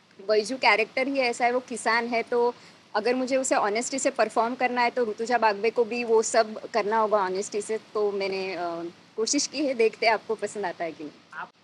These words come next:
अ, बीच बीच में कुछ ना कुछ मुद्दे, अ, है उसमें और होने भी चाहिए, और, अ, वो खेत में काम करते हुए भी दिखेगी। So, अ, यस।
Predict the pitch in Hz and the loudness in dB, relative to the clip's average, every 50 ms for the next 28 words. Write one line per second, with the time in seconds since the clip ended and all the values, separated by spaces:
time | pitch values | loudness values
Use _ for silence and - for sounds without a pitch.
0 | _ - 220 220 226 220 240 302 359 - - 427 403 392 381 - 403 403 330 - | _ -2 0 2 2 2 2 2 2 4 4 4 4 2 2 2 0 0 0 0
1 | 320 - 359 339 349 330 320 - - 311 294 262 220 254 285 294 - - - - | 0 2 2 2 2 0 0 0 0 0 0 0 2 4 6 6 4 4 2 4
2 | 226 226 220 214 208 220 220 262 269 302 320 277 262 - 262 254 262 269 269 277 | 6 6 6 6 6 4 4 6 6 6 6 4 0 -2 -2 -2 0 0 0 0
3 | 285 254 226 226 240 247 285 311 285 - 254 214 220 220 202 196 254 - - - | 0 0 0 -2 -2 -2 -2 -2 0 0 0 2 4 4 2 2 0 -2 -10 -16
4 | - - - - - 214 214 220 226 226 226 208 226 220 220 220 220 208 208 196 | -20 -20 -20 -4 0 2 4 6 6 4 4 2 2 2 4 4 4 4 2 2
5 | - - - - 170 175 170 - - - - - 202 254 285 277 - - - 247 | 0 -4 -8 -8 -8 -8 -8 -12 -20 -20 -14 -2 2 2 2 2 0 2 4 4
6 | 254 254 - 285 302 311 285 - 247 220 226 262 285 - 285 262 262 285 294 302 | 4 4 2 0 -2 -2 2 2 4 4 4 2 2 0 -2 -2 0 0 0 2
7 | 285 302 330 330 415 466 480 359 330 - - 269 262 - - 311 - - - - | 2 2 4 6 4 4 6 4 2 2 4 2 0 0 -2 -6 -10 -10 -12 -20
8 | - - _ - - 240 240 240 240 247 240 - - 202 202 202 208 202 214 220 | -20 -20 _ -8 -2 0 2 4 4 2 2 0 0 0 2 2 0 0 0 0
9 | 160 - - - - - | -2 -2 -6 -10 -10 -12